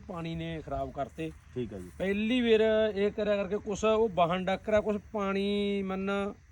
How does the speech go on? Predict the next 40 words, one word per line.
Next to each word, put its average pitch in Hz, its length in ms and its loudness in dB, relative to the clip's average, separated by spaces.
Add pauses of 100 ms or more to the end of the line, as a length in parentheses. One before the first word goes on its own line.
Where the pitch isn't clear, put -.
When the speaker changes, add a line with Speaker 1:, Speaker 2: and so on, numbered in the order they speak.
(140)
Speaker 1:
ਗਲਤੀਆਂ 285 360 6
ਹੋ 247 100 8
ਗਈਆਂ 208 140 4
ਕੁਛ 180 160 -2
ਆਪ 170 140 2
ਤੋਂ 165 120 -8
ਬੀਜਣ 160 380 -4
'ਚ 147 60 -8
ਵੀ, 165 160 -6
ਪਾਣੀ 165 340 -4
ਲਾਉਣ 165 240 -4
ਵੇਲੇ 156 160 -4
ਵੀ। 151 180 -6 (320)
Speaker 2:
ਠੀਕ 123 200 -6
ਆ 104 60 -8
ਜੀ। 92 120 -12 (100)
Speaker 1:
ਫਸਟ 156 220 -2
ਵੇਅਰ 143 140 -6
ਕਰਕੇ 175 260 -4
ਅੱਗੇ 175 140 -6
ਤਾਂ 185 80 -2
ਆਪਾਂ 175 120 -4
ਪਾਣੀ 180 260 -4
ਲਾ 175 160 2
ਦਿੰਦੇ 180 140 -4
ਹਾਂ, 180 80 -2
ਕਣਕ 175 260 -6
ਮਾੜੀ 175 220 -4
ਜਿਹੀ 196 120 -4
ਹੁੰਦੀ 175 220 -4
ਉਹ 185 60 -6
'ਤੇ 190 80 -4
ਸਪਰੇਅ 165 360 -6
ਕਰਤੀ 175 340 -6
ਜਾਂ 170 120 -6
ਉਹ 170 80 -4
'ਤੇ 196 140 -6
ਆਪਾਂ 175 200 -8
ਯੂਰੀਆ 151 360 -4
ਪਾਤਾ। 156 340 -6